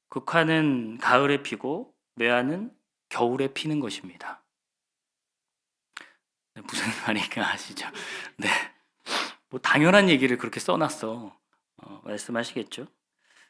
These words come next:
근데 제가 설교를 준비하면서 이 구절이 왜 이렇게 떠올렸냐면요. 그렇습니다.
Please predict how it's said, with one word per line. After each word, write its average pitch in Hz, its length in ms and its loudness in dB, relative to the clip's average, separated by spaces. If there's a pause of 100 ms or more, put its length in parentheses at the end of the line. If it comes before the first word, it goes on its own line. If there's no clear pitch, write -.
(140)
근데 160 200 -2
제가 175 200 2
설교를 233 300 4
준비하면서 185 500 6
이 165 160 4
구절이 165 340 2
왜 143 80 4
이렇게 139 300 0
떠올렸냐면요. 131 1000 2 (680)
그렇습니다. - 680 -8